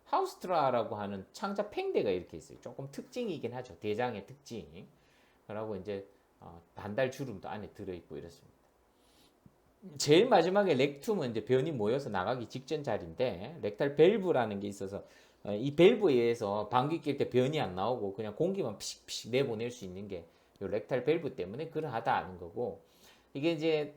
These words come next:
어, 인터널 애널 스핑크터와 익스터널 애널 스핑크터가 신호가 왔을 때 우리가 배변할 때 이게 조임군을 풀어주는 걸로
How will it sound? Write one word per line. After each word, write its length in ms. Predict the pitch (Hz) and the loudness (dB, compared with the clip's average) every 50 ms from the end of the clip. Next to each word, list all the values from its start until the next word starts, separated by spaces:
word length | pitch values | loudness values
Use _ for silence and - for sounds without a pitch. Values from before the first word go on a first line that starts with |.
| - _ - | -20 _ -12
어, 260 | - 131 127 120 - - | -8 -8 -8 -8 -8 -8
인터널 500 | - 180 175 160 - 240 240 247 226 - | -6 -6 -4 0 2 2 4 4 2 0
애널 240 | - 196 202 214 220 | 0 -2 0 0 0
스핑크터와 500 | 208 208 - - 180 175 170 170 156 135 117 | -2 -4 -6 -6 -6 -6 -4 -2 0 0 0
익스터널 400 | 120 123 - - 165 165 160 92 | -2 -4 -4 -4 -4 -2 -2 -4
애널 200 | 123 151 156 156 | -4 -4 -4 -6
스핑크터가 920 | 160 - - - 160 165 165 - - 117 101 101 127 139 123 92 95 113 | -6 -8 -8 -8 -8 -8 -8 -6 -4 -4 -2 0 2 2 2 2 0 -2
신호가 400 | - - - 185 190 247 269 247 | -6 -4 -2 2 4 4 6 8
왔을 480 | 170 123 107 107 - - 147 143 143 - | 8 8 8 6 4 0 -6 -8 -6 -6
때 240 | 107 95 92 98 101 | -4 -4 -4 -6 -8
우리가 320 | 92 101 117 127 131 127 | -8 -8 -4 -4 -4 -2
배변할 640 | - 131 131 139 180 196 190 180 165 151 147 147 - | 2 2 4 4 4 0 0 0 -2 -4 -4 -4 -4
때 240 | 196 226 - - - - _ _ _ _ - - | -4 -4 -4 -6 -10 -18 _ _ _ _ -14 -10
이게 320 | 107 95 101 101 110 110 | -6 -6 -4 -4 -4 -6
조임군을 580 | - - 113 107 110 123 139 151 175 147 120 117 | -4 -2 0 0 0 0 -2 -2 -4 -4 -6 -8
풀어주는 640 | - - - 240 240 247 247 127 107 95 90 90 - | -8 -2 0 0 0 0 0 -4 -6 -8 -10 -12 -10
걸로 480 | - 110 98 95 113 127 - 170 - | -8 -6 -4 -2 0 0 -2 -2 -6